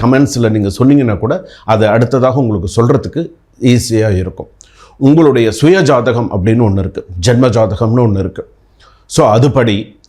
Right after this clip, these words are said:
உங்களுக்கு வந்து பார்த்தீங்கன்னா சில சில மாறுதல்கள் வரலாம். ஆனா, இந்த பொது பலன்கள் அப்படிங்கிறது வந்து பார்த்தீங்கன்னா, பொ-, பன்னிரெண்டு ராசிக்குமே இது பொதுவான பலன்கள்.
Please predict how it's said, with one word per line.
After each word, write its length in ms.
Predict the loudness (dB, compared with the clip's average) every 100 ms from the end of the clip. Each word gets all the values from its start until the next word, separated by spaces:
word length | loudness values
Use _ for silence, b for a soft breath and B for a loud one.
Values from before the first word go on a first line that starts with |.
| _ _
உங்களுக்கு 480 | 0 2 0 0 0
வந்து 240 | 2 0
பார்த்தீங்கன்னா 600 | 0 -2 -4 -6 -8 -10 -16 _ _ _ _
சில 280 | -4 2 2
சில 240 | 2 0
மாறுதல்கள் 580 | 2 2 2 0 -2 -2
வரலாம். 400 | -4 -4 -6 -10 -16 _ _ _ _ _ -2
ஆனா, 320 | 0 0 -4 -12 _
இந்த 180 | -2 -2
பொது 380 | 0 2 2 2
பலன்கள் 640 | 0 0 2 2 0 -2
அப்படிங்கிறது 460 | 0 0 2 0 0
வந்து 200 | -2 -2
பார்த்தீங்கன்னா, 440 | -2 -4 -6 -8 -6 -4
பொ-, 160 | -2
பன்னிரெண்டு 460 | 0 2 2 2 2
ராசிக்குமே 460 | 0 0 -4 -2 0
இது 180 | 0
பொதுவான 440 | 0 0 2 0 -2
பலன்கள். 460 | -4 -6 -6 -10